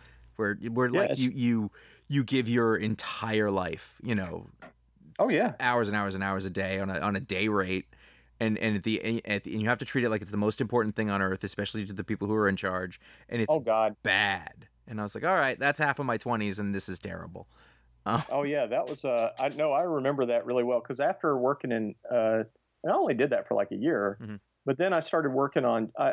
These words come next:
Speaker 2: I was just doing, uh, storyboards for whatever, usually commercials, but sometimes, like, music videos and things like that.
Speaker 1: Mm-hmm.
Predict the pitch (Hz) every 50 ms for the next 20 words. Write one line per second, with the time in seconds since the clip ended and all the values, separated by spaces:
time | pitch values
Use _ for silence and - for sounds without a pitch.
0 | - - 131 127 123 120 113 120 - 131 - - _ - 139 131 123 117 113 113
1 | 110 107 104 104 101 101 95 - - - - 156 156 143 135 120 123 123 117 113
2 | 113 110 - - - 120 107 107 120 123 113 110 123 123 101 90 92 98 _ _
3 | _ _ _ _ _ _ _ _ - 131 131 160 190 175 180 165 151 - - 139
4 | 127 127 127 131 127 - 120 110 110 107 98 - - 113 - - 143 135 - 139
5 | 120 117 113 104 - 101 - 104 107 117 127 120 120 - 117 113 117 120 120 117
6 | 113 117 113 110 113 107 - - 123 117 110 123 120 117 110 - 131 123 123 120
7 | - 123 107 104